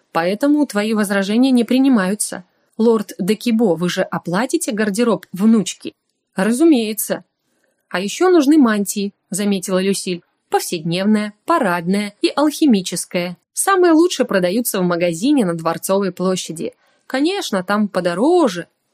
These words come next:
"Нам для престижа рода ничего не жалко",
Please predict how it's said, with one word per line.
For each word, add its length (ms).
"Нам 300
для 140
престижа 580
рода 400
ничего 440
не 120
жалко", 440